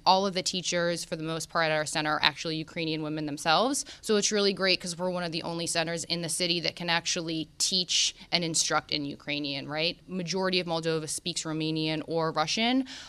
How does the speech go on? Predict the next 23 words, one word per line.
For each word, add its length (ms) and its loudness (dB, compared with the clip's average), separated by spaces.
but 220 2
I 100 6
think 360 2
families 400 0
really 560 0
feel 380 2
like 220 0
coming 240 0
to 140 -6
our 120 2
center, 320 -2
they 140 0
can 160 -4
actually 300 -4
connect 480 -6
with 260 0
people 420 2
who 140 0
are 160 4
also 400 4
in 120 0
their 100 0
situation. 840 -4